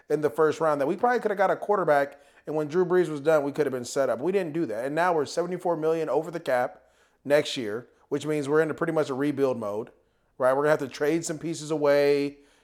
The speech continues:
You know, guys are gonna be up. You know, I, maybe Alvin Kamara gets traded away. Maybe Cam Jordan gets traded away. Maybe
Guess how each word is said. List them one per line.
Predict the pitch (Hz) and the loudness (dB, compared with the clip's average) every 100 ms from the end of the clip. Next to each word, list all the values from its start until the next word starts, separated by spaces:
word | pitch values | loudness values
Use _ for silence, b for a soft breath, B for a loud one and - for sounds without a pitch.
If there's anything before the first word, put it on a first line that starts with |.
| b | b
You | 135 | 0
know, | 131 | 2
guys | 123 131 143 170 | 4 6 6 6
are | 170 | 2
gonna | 170 | -2
be | 165 165 | 0 2
up. | 160 185 - - _ _ - | 6 4 2 -10 _ _ -12
You | 127 | -8
know, | 120 | -4
I, | 123 127 | -2 0
maybe | 131 160 180 | 0 0 4
Alvin | 160 170 190 | 6 6 4
Kamara | 185 165 208 | -2 0 0
gets | 180 | 0
traded | - 175 170 | -2 -2 0
away. | 165 117 95 - | 2 0 -2 -10
Maybe | 127 156 175 | -2 0 0
Cam | 165 175 180 | -2 -2 0
Jordan | 156 170 160 117 b b b | -2 -2 -2 -8 b b b
gets | 139 | -12
traded | 135 165 151 | 0 2 4
away. | 143 135 113 | 4 0 2
Maybe | 143 175 180 165 | 0 0 -4 -6